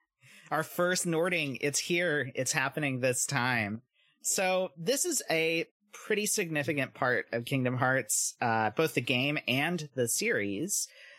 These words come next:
Uh, today we are going to be talking about our very first ever trip to Hollow Bastion. This, I would say this is the most important part of this game, you know, in terms of its impact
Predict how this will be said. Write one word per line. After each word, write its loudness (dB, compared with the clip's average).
Uh, 2
today 0
we 0
are 0
going 0
to 0
be 0
talking 0
about 0
our 2
very 0
first 0
ever 0
trip -2
to 0
Hollow 0
Bastion. -2
This, 0
I 0
would -2
say 0
this 0
is -4
the 0
most 0
important -4
part 0
of 0
this 2
game, -8
you 0
know, 2
in 0
terms 0
of 0
its 0
impact 0